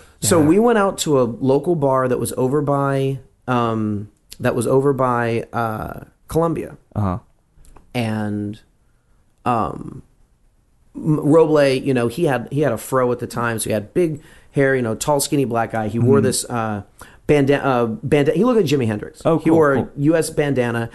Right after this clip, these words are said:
Speaker 1: and we were all playing Born in the U S A and American Badass
Speaker 2: Hyper,
Speaker 1: and
Speaker 2: hyper
Speaker 1: going fucking crazy,
Speaker 2: patriotism,
Speaker 1: all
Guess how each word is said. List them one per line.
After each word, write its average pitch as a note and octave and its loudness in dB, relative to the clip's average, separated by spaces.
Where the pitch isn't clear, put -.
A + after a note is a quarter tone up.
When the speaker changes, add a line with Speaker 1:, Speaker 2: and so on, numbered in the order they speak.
Speaker 1:
and C#3 4
we G#3 2
were F3 2
all D3 2
playing B2 -4
Born E3 2
in D#3+ 0
the D#3 2
U D3+ 2
S C#3+ 0
A C3+ 4
and A2 -2
American D3 0
Badass C#3 2
Speaker 2:
Hyper, D3+ 4
Speaker 1:
and A#2+ 2
Speaker 2:
hyper D#3 0
Speaker 1:
going F3 4
fucking E3+ 0
crazy, D3 2
Speaker 2:
patriotism, - -2
Speaker 1:
all F#2+ 2